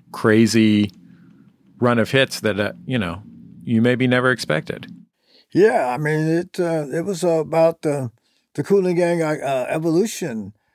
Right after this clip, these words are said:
Speaker 2: of our music. It just, we just continued to grow and continued to try different things, you know, with our music. Or, and, uh, it, it did quite well for us. I mean, uh,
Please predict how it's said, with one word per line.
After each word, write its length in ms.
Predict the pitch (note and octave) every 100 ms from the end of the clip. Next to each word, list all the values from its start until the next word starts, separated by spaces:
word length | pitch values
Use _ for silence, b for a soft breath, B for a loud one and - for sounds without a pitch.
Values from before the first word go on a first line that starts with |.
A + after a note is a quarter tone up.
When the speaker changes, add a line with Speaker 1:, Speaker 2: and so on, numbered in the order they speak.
| _ _
Speaker 2:
of 120 | B2+
our 140 | C#3 D3
music. 440 | D3+ C#4 D#3+ -
It 140 | - A#2
just, 420 | B2+ A#2+ - - _ _ _ _ _
we 160 | C3+
just 240 | C#3 D3+ -
continued 460 | C3 A#2+ D3+ C3+ -
to 100 | A#2+
grow 400 | C3+ D3 G3 F3+
and 160 | C3+
continued 520 | A2+ A#2+ - C#3+ C3
to 80 | C3
try 340 | A#2 C#3+ C#3 C#3
different 380 | D3+ - C#3+
things, 400 | - - A3+ - - _ _ _ _ _
you 100 | C#3
know, 300 | A#2+ G#2+ G#2
with 160 | B2 C#3+
our 120 | G#2+
music. 440 | G#2+ G2+ F2+ F2+ -
Or, 160 | G2+ G2 F2+
and, 320 | G2 F#2+ F#2+
uh, 180 | F#2+ F#2 - _ _ _ _
it, 160 | A#2+
it 160 | A#2+ A#2
did 200 | C#3+ C3+
quite 320 | - C3 D3
well 180 | F3 D4+
for 220 | - F2
us. 160 | F2+ G#2+
I 60 |
mean, 460 | G#2 G2+ G2+ G2 F#2+
uh, 260 | F#2 F#2